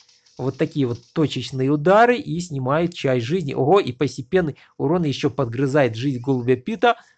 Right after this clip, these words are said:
Вот решил отомстить, клюёт Карай, но благодаря уклонению удары проходят мимо.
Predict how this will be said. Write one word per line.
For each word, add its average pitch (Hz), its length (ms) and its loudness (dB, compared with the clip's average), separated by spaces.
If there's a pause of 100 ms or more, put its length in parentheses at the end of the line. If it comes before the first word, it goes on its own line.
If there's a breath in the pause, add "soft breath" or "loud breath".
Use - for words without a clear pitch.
Вот 135 260 -2
решил 165 460 0
отомстить, 143 580 -4 (220)
клюёт 156 580 0
Карай, 170 560 0 (300 soft breath)
но 147 180 0
благодаря 135 580 0
уклонению 151 760 -4
удары 135 440 0
проходят 127 560 -6
мимо. 131 500 -4